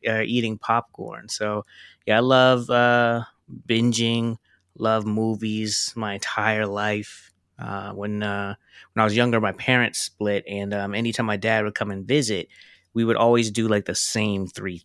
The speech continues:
things, like clockwork, and I was there for it every single time. We would go to Waffle House, we'd play laser tag, and, um, go watch the movies, whatever movie was out. My mom was not always happy by the choices, but I always loved it. So,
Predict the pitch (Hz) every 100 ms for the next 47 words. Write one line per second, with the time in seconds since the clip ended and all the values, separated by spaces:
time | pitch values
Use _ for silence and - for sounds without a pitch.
0 | - 92 85 - 90 - - 104 95 -
1 | 92 - 101 95 104 - 92 95 95 92
2 | 95 - 90 - 101 95 95 101 110 110
3 | 110 104 - 101 101 98 - - _ _
4 | - 98 104 98 98 101 95 - 104 98
5 | 95 - - - _ - 101 101 98 92
6 | 95 90 90 87 85 80 - 98 98 95
7 | 92 92 90 90 - - _ - 92 90
8 | 92 90 87 95 98 98 98 95 92 92
9 | - 202 - - - - - _ _ 104
10 | 113 107 127 131 139 131 165 139 135 131
11 | 127 127 - 139 135 120 117 107 113 117
12 | 113 120 110 107 110 - -